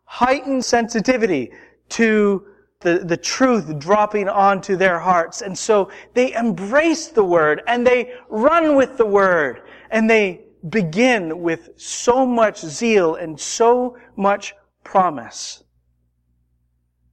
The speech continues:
But they do not last. They do not last because there's coming a time of testing, and that time of testing is coming for every single one of us. But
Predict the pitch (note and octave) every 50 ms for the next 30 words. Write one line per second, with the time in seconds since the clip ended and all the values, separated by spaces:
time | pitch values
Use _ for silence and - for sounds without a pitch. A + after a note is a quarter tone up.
0 | _ _ _ _ _ _ _ _ _ _ - C#3+ - C#3 C3+ C3 C3+ D3 C#3+ C#3
1 | C3+ - - D#3 F3 G#3 D3+ - - - - - - - - _ _ _ _ _
2 | _ _ _ _ _ _ _ _ _ _ _ _ _ _ - E3+ E3+ D#3+ C#3+ G3
3 | G3+ G#3 G3+ G#3 G#3 G#3+ G#3 A3 A3+ G#3+ G3+ - - G3 F3 G3 - - - G#3
4 | G3+ G3 F#3+ F#3 - - - _ _ _ _ _ _ _ _ _ _ _ _ F#3+
5 | G3+ F#3+ - - - - A3 A3 A3+ A3 F#3+ E3+ F3 - G3 F3+ D#3+ - - -
6 | G#3 A3 A3 G3+ F3+ E3+ - - - A3+ A#3+ A#3 - - D#3 C#3 C#3 C#3+ D#3 F3
7 | A3 C4 C4+ G3 - G#3+ G#3+ G#3 F#3+ E3+ - - A3 A3+ A3+ A3+ - G3 F3+ E3+
8 | D#3+ D#3 - - G#3+ G3+ G#3 G3 F3+ - - - - - - - _ _ - F#3+
9 | F3+ F3+ - - G#3 A3 A3+ A3 A3+ A3 - - - A#3 A3 G#3 F#3+ E3+ D#3 D#3+
10 | F3+ G#3+ A#3 A#3+ A#3+ B3+ C#4 C#4 - - - - - - _ _ _ _ _ _
11 | _ _ _ _ _ A3 A3 A3